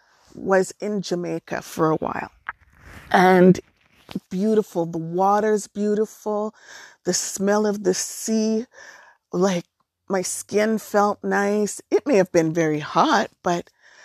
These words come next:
it was just wonderful and beautiful, and the food and everything. And I always look forward to going back, you know,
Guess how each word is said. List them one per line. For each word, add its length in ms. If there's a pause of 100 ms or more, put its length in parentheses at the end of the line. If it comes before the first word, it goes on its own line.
(440)
it 100
was 160
just 240
wonderful 680
and 160
beautiful, 760
and 320 (340)
the 120
food 720
and 160
everything. 460
And 100
I 80
always 420
look 140
forward 400
to 80
going 360
back, 360 (920)
you 120
know, 420